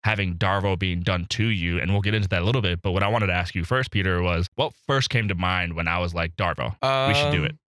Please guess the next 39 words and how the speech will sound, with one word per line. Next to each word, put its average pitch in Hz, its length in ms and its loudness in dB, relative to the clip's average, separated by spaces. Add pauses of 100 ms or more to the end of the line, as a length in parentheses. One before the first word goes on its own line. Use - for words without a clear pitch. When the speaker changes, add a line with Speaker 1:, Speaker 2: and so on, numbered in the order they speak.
(160)
Speaker 2:
yeah, 151 460 0
Speaker 1:
Other 147 220 2
Speaker 2:
I - 20 -2
Speaker 1:
than, 127 200 0
like, 98 160 0 (180)
the - 40 -2 (220)
f-, 92 60 -2
is 78 80 -4
that? - 240 -4
Speaker 2:
Yeah. 151 220 4
<laughs> - 840 0
I 131 60 -2
think 127 160 2
that 120 100 2
was 113 220 0
the 117 100 -2
first - 320 -2
thought. 78 220 0
But 135 140 0
once 160 220 2
I 147 80 2
started 131 320 0
learning 117 260 2
about 110 320 0
it, - 220 0
it - 60 -2
was 131 160 4
really 170 200 2
interesting 139 640 0
to, 117 140 0
like, 98 400 0
name 110 400 4
certain 127 420 2
of 120 300 0
these 127 500 2
aspects, 135 500 0
and 123 120 2
just, 147 180 0
like, 151 160 0